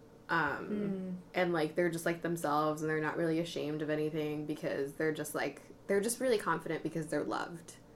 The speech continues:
Speaker 2: Mm.
Speaker 1: And so I think similarly, that's how our relationship with God is. It's not that, like,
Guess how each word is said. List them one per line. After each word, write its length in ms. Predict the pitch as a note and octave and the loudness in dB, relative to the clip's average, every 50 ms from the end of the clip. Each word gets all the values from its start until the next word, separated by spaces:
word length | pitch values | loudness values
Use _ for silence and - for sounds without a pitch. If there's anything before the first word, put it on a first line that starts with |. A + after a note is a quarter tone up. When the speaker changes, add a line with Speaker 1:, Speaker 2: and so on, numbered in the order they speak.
| - - | -12 -10
Speaker 2:
Mm. 540 | G#3 G3+ G3+ G3 F#3+ F#3+ F#3 F#3 F3+ F3+ F3 | -8 -6 -6 -6 -6 -6 -6 -6 -6 -2 0
Speaker 1:
And 160 | F#3 G3 F3 | 0 2 4
so 240 | F#3+ G3+ G3 F#3+ F3 - | 6 8 8 8 6 6
I 120 | F#3 F#3+ | 4 4
think 320 | G#3 A3+ A3+ - - - - | 4 2 2 0 -6 -12 -14
similarly, 760 | - - G3 F#3+ F#3+ F#3+ F3+ F3 E3+ D#3+ D#3+ D#3 D3+ D3+ D3+ | -4 0 2 4 4 6 6 6 4 4 2 2 2 2 0
that's 260 | D3+ D#3+ D#3+ D#3+ - | 2 0 0 0 0
how 120 | - E3+ E3 | 0 0 2
our 100 | E3 D#3+ | 0 0
relationship 580 | D#3+ D#3 D#3 D3+ D#3 - - D#3+ - - - | 0 -2 -2 -2 -2 -4 -6 -6 -8 -8 -8
with 160 | - D#3 - | -8 -8 -6
God 220 | - D#3 D#3 D#3 D3+ | -4 -2 -2 -2 -2
is. 320 | D#3+ D#3 D3+ D#3+ E3 - - - - - - - - | -2 -4 -4 -6 -6 -10 -12 -16 -18 -20 -6 -2 -2
It's 160 | F#3+ F#3+ - | -2 0 4
not 320 | G3+ G3 F#3 E3 - - | 6 6 6 6 6 4
that, 180 | G3 F#3 - E3+ | 2 2 2 2
like, 380 | E3+ D#3+ D3+ D3 - - - | 0 0 0 0 -2 -6 -12